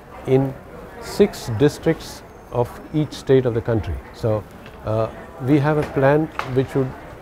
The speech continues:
require about six months for training all the people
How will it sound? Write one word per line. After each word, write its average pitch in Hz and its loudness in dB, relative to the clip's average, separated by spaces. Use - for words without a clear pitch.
require 139 6
about 120 4
six - -2
months 139 0
for 120 0
training 156 6
all 131 4
the 131 0
people 147 2